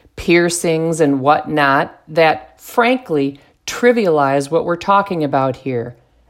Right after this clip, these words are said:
end quote. Cassidy didn't seem to notice that when she claimed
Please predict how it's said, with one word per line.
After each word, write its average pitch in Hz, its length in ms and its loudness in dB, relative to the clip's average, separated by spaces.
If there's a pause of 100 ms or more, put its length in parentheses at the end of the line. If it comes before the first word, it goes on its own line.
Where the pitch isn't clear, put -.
(160)
end 147 320 2
quote. - 480 -6 (840)
Cassidy 403 540 -2
didn't 311 240 -4
seem 302 240 -2
to 269 100 -2
notice 233 460 -2
that - 180 -8
when 202 240 -6
she 359 600 -6
claimed 147 680 -6